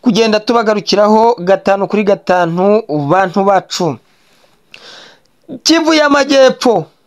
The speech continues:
gukuraho ingamba zihagarika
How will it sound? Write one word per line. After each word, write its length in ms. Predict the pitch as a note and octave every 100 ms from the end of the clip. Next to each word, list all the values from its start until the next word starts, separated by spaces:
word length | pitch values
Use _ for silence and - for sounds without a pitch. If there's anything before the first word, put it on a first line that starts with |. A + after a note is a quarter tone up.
| _ _ G2+ C3
gukuraho 1000 | G3 F#3+ - B3+ A#3 A3+ A3+ A#3 C4 C#4 _
ingamba 800 | A3+ G#3+ G#3 A3 A3+ G#3 A3+ E4+ - - - - _ -
zihagarika 1040 | F3+ G#3+ G3 G3+ G#3 E3+ - A3 B3+